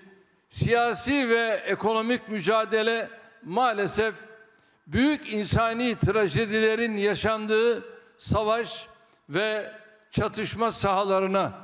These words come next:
taşınıyor. Su ve iklim krizlerinden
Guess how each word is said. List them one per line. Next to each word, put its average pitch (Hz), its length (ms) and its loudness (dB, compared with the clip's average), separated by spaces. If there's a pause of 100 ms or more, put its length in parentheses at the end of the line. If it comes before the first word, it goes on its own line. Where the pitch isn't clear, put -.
(260)
taşınıyor. 143 520 -4 (1300)
Su 294 400 2
ve 247 220 4
iklim 214 580 -2
krizlerinden 220 920 0